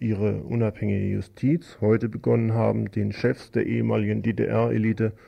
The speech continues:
die richtigen Paragraphen vorzulesen. Zwanzig Minuten hatten sie Zeit dafür. Und schließlich konnten wir auch den Meldungen über die anstehenden innerimperialistischen Manöver, Stichwort Handelskrieg und deutsch-britische Verstimmung,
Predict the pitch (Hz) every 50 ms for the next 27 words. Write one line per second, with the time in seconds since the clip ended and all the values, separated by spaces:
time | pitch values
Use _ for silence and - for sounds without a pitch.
0 | - - - - - - - - 110 - 120 113 - 113 113 107 98 113 110 107
1 | 107 107 - 120 127 117 110 - 107 101 98 95 - - 107 104 101 - - 101
2 | 98 98 95 95 92 - 98 98 101 98 - - 107 101 98 - - 101 104 107
3 | 113 113 110 - 110 104 101 - - 101 104 98 - - 127 127 110 117 104 -
4 | - 104 101 101 101 - - - - - - - - - - - - - - -
5 | - - - 120 - - 151 147 151 156 - - 156 160 156 147 156 151 147 135
6 | 131 143 131 123 123 127 135 147 139 160 156 143 139 131 123 117 117 110 107 113
7 | 110 107 107 113 123 139 139 - - - 131 127 123 120 117 113 110 - - 131
8 | 156 160 123 107 110 110 101 - 104 107 107 107 - - 120 110 113 113 113 113
9 | 113 117 123 135 139 123 139 139 135 135 131 - - _ _ _ - - - -
10 | 104 95 104 104 104 101 104 120 127 131 131 - - - - 135 123 123 120 -
11 | 107 104 95 - - - 117 110 107 110 - - - - - - 113 107 110 101
12 | 107 110 107 - - - 117 101 - - - 131 135 139 135 127 120 120 120